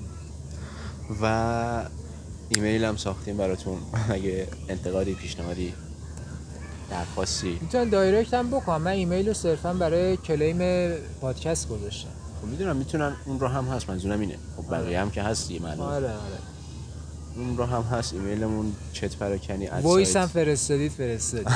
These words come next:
Speaker 1: آره.
Speaker 2: حالا اگه کسی دوست داشت حالا.
Speaker 1: بذار
Speaker 2: وایس
Speaker 1: بگم عزیز من.
Speaker 2: آره.
Speaker 1: یاهو. می‌گم یاهو. چت پراکنی ات سایت،
Speaker 2: بابا،
Speaker 1: یاهو دات
Speaker 2: آه.
Speaker 1: کام. یا جیمیل دات کام.
Speaker 2: تلگرام بزنم برا، برای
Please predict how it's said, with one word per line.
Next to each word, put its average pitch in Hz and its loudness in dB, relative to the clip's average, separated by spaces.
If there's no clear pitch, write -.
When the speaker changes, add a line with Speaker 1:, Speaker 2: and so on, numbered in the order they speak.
Speaker 1:
آره. 117 2
Speaker 2:
حالا 131 4
اگه 147 6
کسی 156 4
دوست 151 4
داشت 147 4
حالا. 127 2
Speaker 1:
بذار - 6
Speaker 2:
وایس 110 6
Speaker 1:
بگم 123 8
عزیز 117 4
من. 107 2
Speaker 2:
آره. 127 0
Speaker 1:
یاهو. 113 6
می‌گم 110 2
یاهو. 113 2
چت - 0
پراکنی 113 2
ات 101 -4
سایت، 107 2
Speaker 2:
بابا، - 4
Speaker 1:
یاهو 104 6
دات 104 6
Speaker 2:
آه. 113 -6
Speaker 1:
کام. 85 -6
یا 110 2
جیمیل 113 4
دات 160 6
کام. 175 8
Speaker 2:
تلگرام 196 6
بزنم 156 6
برا، 151 2
برای 127 2